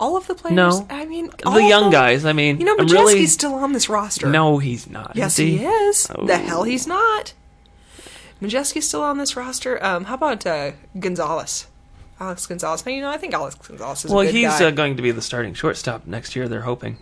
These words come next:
Speaker 1: Yeah, but
Speaker 2: They're
Speaker 1: will he
Speaker 2: not
Speaker 1: play?
Speaker 2: They're kinda screwed if he doesn't.
Speaker 1: Well, they were screwed last year.
Speaker 2: It,
Speaker 1: They're,
Speaker 2: that
Speaker 1: they're
Speaker 2: was
Speaker 1: screwed if they do and screwed if
Speaker 2: well,
Speaker 1: they don't.
Speaker 2: they've,
Speaker 1: Come on.
Speaker 2: they've invested so much at shortstop, they are screwed. I mean, it's
Speaker 1: What did
Speaker 2: in
Speaker 1: they
Speaker 2: him
Speaker 1: invest in
Speaker 2: because
Speaker 1: him?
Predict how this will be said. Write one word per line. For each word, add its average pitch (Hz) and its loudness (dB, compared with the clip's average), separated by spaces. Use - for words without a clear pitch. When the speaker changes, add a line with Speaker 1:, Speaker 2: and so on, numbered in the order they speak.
Speaker 1:
Yeah, 403 2
but 381 0
Speaker 2:
They're 156 4
Speaker 1:
will 381 4
he - 4
Speaker 2:
not - 0
Speaker 1:
play? 226 0
Speaker 2:
They're 143 -4
kinda 180 -6
screwed 165 -8
if 139 -8
he 123 -10
doesn't. 131 -8
Speaker 1:
Well, 220 -6
they 208 2
were 170 -4
screwed 160 -10
last 160 -10
year. - -18
Speaker 2:
It, - -2
Speaker 1:
They're, 165 -4
Speaker 2:
that 196 6
Speaker 1:
they're 185 2
Speaker 2:
was 156 2
Speaker 1:
screwed 165 -6
if 147 -8
they 147 -10
do 151 -12
and 139 -18
screwed 156 -14
if 151 -14
Speaker 2:
well, 185 -4
Speaker 1:
they 160 -4
don't. 151 -6
Speaker 2:
they've, 160 2
Speaker 1:
Come 170 -2
on. - -16
Speaker 2:
they've 165 -2
invested 165 -2
so 143 -6
much 131 0
at - -4
shortstop, - -2
they 117 -2
are 143 2
screwed. - -8
I 90 -10
mean, 98 -10
it's - -8
Speaker 1:
What 320 -2
did 381 2
Speaker 2:
in 165 4
Speaker 1:
they - 2
Speaker 2:
him 208 4
Speaker 1:
invest 165 2
in 208 2
Speaker 2:
because 165 0
Speaker 1:
him? 277 2